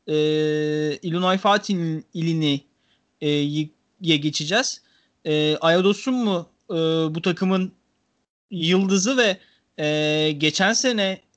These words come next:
e, draft için konuşulurken Ayo Dosunmu'nun hani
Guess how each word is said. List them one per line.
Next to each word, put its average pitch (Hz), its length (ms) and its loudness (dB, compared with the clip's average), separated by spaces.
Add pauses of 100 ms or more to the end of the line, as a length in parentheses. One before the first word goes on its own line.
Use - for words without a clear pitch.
e, 165 80 -8 (400)
draft 185 460 0 (800)
için 190 300 -6
konuşulurken 214 680 -6
Ayo 190 180 0
Dosunmu'nun 196 580 -4
hani 226 280 0